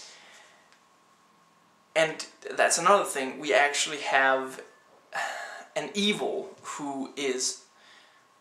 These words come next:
present throughout much of the season. You know, we see the, the demons decide to unleash Zanku, you know, because they fear that he's the only one who can fight the Avatars, and they're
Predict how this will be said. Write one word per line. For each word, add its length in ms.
present 580
throughout 680
much 500
of 140
the 80
season. 720
You 80
know, 220
we 140
see 560
the, 440
the 80
demons 500
decide 760
to 500
unleash 800
Zanku, 760
you 160
know, 220
because 760
they 160
fear 560
that 160
he's 220
the 120
only 180
one 160
who 120
can 140
fight 240
the 100
Avatars, 640
and 240
they're 180